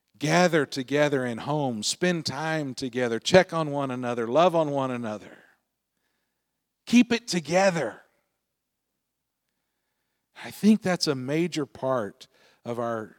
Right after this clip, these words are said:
church life, which, by the way, speaks to the value of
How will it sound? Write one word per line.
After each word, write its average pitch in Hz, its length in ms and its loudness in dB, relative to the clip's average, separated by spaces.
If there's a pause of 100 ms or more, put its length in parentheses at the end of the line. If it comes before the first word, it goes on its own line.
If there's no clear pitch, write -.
church - 680 -8
life, 107 760 -10 (1040)
which, - 380 0 (160)
by 135 220 2
the 127 80 -4
way, 131 280 -2
speaks - 380 -4
to 151 120 -4
the 120 120 -4
value 117 760 -6
of 107 440 -10